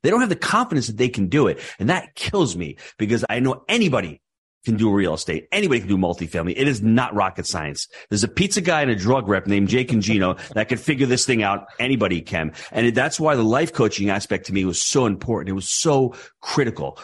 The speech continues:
working on what we call our energy blocks, our limiting beliefs, our assumptions, our interpretations in life, those negative thoughts or those voices in our head. That's what a network and a community is so important, 'cause everyone thinks that we're all crushing it out there. Instagram is amazing.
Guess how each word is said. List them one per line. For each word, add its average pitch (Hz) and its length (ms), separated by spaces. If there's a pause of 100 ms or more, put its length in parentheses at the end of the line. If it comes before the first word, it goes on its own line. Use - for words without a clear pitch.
working 120 420
on 104 80
what 90 80
we 110 120
call 113 300
our 104 100
energy 98 380
blocks, 71 500 (100)
our 98 140
limiting 107 360
beliefs, 90 540 (340)
our 107 120
assumptions, 101 840
our 98 140
interpretations 104 920
in 82 80
life, 73 240 (240)
those 104 240
negative 113 420
thoughts 110 380
or 101 80
those 95 240
voices 110 560
in 107 180
our 98 140
head. 92 380 (300)
That's 117 280
what 123 260
a 110 60
network 101 440
and 101 80
a - 20
community 98 360
is 87 120
so 98 100
important, 90 500
'cause 104 280
everyone 170 320
thinks 165 340
that 156 140
we're 120 160
all 135 340 (220)
crushing - 460
it 113 60
out 98 200
there. 90 140
Instagram 120 760
is 113 120
amazing. 143 840